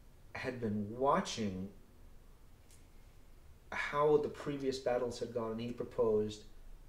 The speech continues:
"We have flat trajectory rifles. We do not need to be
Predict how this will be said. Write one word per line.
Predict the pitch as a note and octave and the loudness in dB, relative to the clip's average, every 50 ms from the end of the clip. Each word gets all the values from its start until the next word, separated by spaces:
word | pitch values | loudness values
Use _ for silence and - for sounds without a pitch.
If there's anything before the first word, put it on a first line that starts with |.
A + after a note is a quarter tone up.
| - - - - - - - - | -20 -20 -20 -18 -18 -18 -14 -10
"We | B2+ A#2+ C#3 D3 | -8 -6 -6 -6
have | D3 - C3+ C3+ C3 A#2+ A#2 A2+ G#2+ G#2 - - - - - - - - - - - - - - - - | -4 -4 -4 -4 -2 -2 -2 -4 -4 -6 -12 -18 -20 -20 -20 -20 -20 -18 -18 -18 -20 -20 -20 -20 -20 -20
flat | - - - - A2+ A2+ A#2 A#2 A#2+ A2 - - - | -20 -16 -14 -8 -6 -6 -4 -4 -6 -6 -8 -12 -10
trajectory | - A2+ G2+ G2 G#2 G2 - - - F2+ E2 D2+ C#2 C2 C#2 - - - - - - | -8 -8 -2 0 0 0 0 -2 -8 -8 -6 -6 -8 -10 -12 -14 -16 -18 -18 -16 -8
rifles. | - F#2+ D#2+ E2 - - - - - - - - - - - - - - - - - | -6 -4 -4 -4 -6 -10 -16 -14 -14 -14 -14 -16 -16 -20 -20 -20 -20 -20 -20 -16 -10
We | A2 A2 A2+ A2 | -6 -4 -4 -4
do | G#2+ G#2+ A#2 A2+ | -4 -4 -4 -4
not | A#2 A#2+ A2+ A2 A2 A2 A2 A2 | -2 0 0 -2 -2 -2 -6 -6
need | A2+ A#2 A#2 A2 G#2 G#2 | -4 -2 -2 -2 -2 -4
to | - F#2+ | -8 -10
be | G2+ - A2+ G#2+ G#2 F#2+ | -4 -2 -2 -2 -2 -4